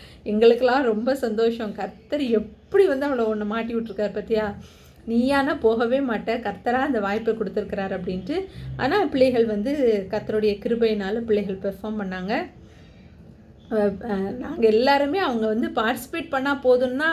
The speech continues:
பேரண்ட்ஸா நாங்க எல்லாருமே நினைச்சோம். ஆனா by God's grace அவங்க தான்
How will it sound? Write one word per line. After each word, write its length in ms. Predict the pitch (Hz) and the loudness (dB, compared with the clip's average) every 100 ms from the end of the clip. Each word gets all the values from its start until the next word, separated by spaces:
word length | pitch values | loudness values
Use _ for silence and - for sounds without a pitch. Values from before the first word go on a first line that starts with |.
| 294 | 0
பேரண்ட்ஸா 500 | 220 220 247 254 247 | -2 -2 -4 -2 -2
நாங்க 180 | 233 | -2
எல்லாருமே 400 | 208 202 226 226 | -2 0 0 -2
நினைச்சோம். 480 | 226 208 196 254 285 - - - - - | -2 -4 -4 -4 -4 -6 -18 -20 -14 -4
ஆனா 400 | 240 302 269 220 | -2 0 0 0
by 220 | 220 214 | 2 2
God's 300 | 214 220 - - | 2 2 0 0
grace 280 | 233 269 311 | 2 2 2
அவங்க 300 | 214 208 233 | 0 0 0
தான் 180 | 262 | 0